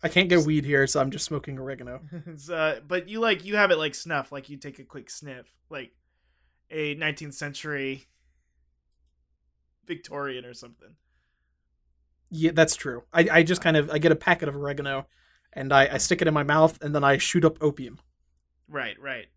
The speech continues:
Speaker 1: Mm-hmm. And
Speaker 2: I
Speaker 1: some
Speaker 2: love
Speaker 1: laudanum.
Speaker 2: And we, that's how we record the podcast, by the way, is we sip on one of those big opium den, like, mega bongs. What were they called again?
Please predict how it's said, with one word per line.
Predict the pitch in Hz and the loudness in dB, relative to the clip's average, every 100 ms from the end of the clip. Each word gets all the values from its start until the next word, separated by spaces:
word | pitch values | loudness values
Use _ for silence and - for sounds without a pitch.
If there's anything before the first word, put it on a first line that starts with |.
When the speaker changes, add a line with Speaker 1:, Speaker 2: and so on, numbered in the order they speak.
| _ - | _ -12
Speaker 1:
Mm-hmm. | 151 151 139 156 _ _ _ _ _ _ _ _ _ | -8 -6 -8 -12 _ _ _ _ _ _ _ _ _
And | - | -12
Speaker 2:
I | |
Speaker 1:
some | 165 | -4
Speaker 2:
love | 202 | 0
Speaker 1:
laudanum. | 147 139 135 117 135 _ _ _ _ _ | 4 4 2 -14 -16 _ _ _ _ _
Speaker 2:
And | 180 | -16
we, | - - - | -16 -16 -6
that's | 220 240 | -2 2
how | 302 | 2
we | 302 | 2
record | 233 185 196 190 | 2 0 2 0
the | 165 | 0
podcast, | 165 160 151 143 | -2 0 -2 -8
by | - | -8
the | 143 | -8
way, | 135 131 | -6 -8
is | 131 - | -12 -14
we | 139 | -12
sip | - 170 165 | -6 -4 -2
on | 151 | -2
one | 147 | -2
of | 147 | -4
those | 143 139 | -4 -6
big | 156 143 | -8 -8
opium | 127 143 143 143 139 | -8 -12 -8 -8 -8
den, | 147 143 139 143 | -4 -2 -2 -6
like, | 131 120 - | -10 -10 -14
mega | 143 160 220 | -6 0 2
bongs. | 226 254 277 277 | 8 10 10 8
What | 202 220 | 0 0
were | 240 | 0
they | 269 | -2
called | 269 247 277 | -4 -8 -6
again? | 262 277 269 | -2 0 -2